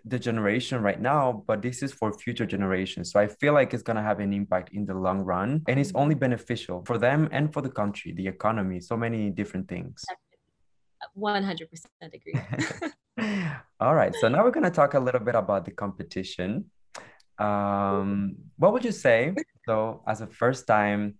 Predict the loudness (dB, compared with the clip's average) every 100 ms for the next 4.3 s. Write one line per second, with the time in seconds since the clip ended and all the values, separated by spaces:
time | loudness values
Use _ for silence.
0 | _ -6 -2 -2 -2 0 2 2 2 0
1 | 0 0 0 0 2 -2 -2 0 0 0
2 | 2 4 4 0 -4 -14 _ 2 4 4
3 | 4 4 4 6 4 4 -2 -4 0 2
4 | 2 0